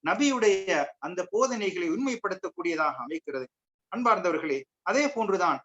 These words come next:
எழுதப்பட்ட புத்தகத்தின் மீது அல்லாஹ் சத்தியம் செய்கிறான். அந்த ஏடுகளிலே எழுதப்பட்டுள்ள அந்த புத்தகங்கள் பல வகையான, பல வழிகளிலே எழுதப்பட்டிருக்கின்றது.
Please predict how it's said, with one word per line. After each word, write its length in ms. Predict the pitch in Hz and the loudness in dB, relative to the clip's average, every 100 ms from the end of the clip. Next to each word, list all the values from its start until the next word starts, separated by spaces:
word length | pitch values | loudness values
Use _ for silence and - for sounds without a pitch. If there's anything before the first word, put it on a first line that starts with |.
| _ _ | _ _
எழுதப்பட்ட 1000 | 165 240 294 285 285 214 214 202 160 - _ _ | -2 0 2 2 0 -6 -2 -2 -2 -4 _ _
புத்தகத்தின் 600 | - 220 294 247 240 208 | -8 -2 0 0 -2 -6
மீது 200 | 190 175 165 | -4 -2 -2
அல்லாஹ் 320 | 160 156 - | 0 0 0
சத்தியம் 340 | 139 - 180 143 | -10 -4 -4 -4
செய்கிறான். 440 | 139 135 135 113 _ _ _ - | -6 -4 -4 -6 _ _ _ -4
அந்த 220 | 170 208 180 | -2 2 4
ஏடுகளிலே 760 | 208 247 247 233 208 190 185 | 6 4 0 0 2 2 2
எழுதப்பட்டுள்ள 680 | 165 190 214 - 185 165 160 | 2 2 0 0 -4 0 0
அந்த 180 | 147 147 | 0 -6
புத்தகங்கள் 580 | 160 - 147 143 139 120 _ _ | -10 -8 -6 -4 -4 -6 _ _
பல 220 | 175 262 | 2 4
வகையான, 600 | 269 240 240 240 247 254 - - | 4 2 0 2 2 0 -4 -4
பல 160 | 208 | -2
வழிகளிலே 440 | 196 214 240 240 208 | 0 0 0 4 4
எழுதப்பட்டிருக்கின்றது. 880 | 180 226 226 190 170 - 156 151 | 6 0 0 -4 -6 -6 -4 -2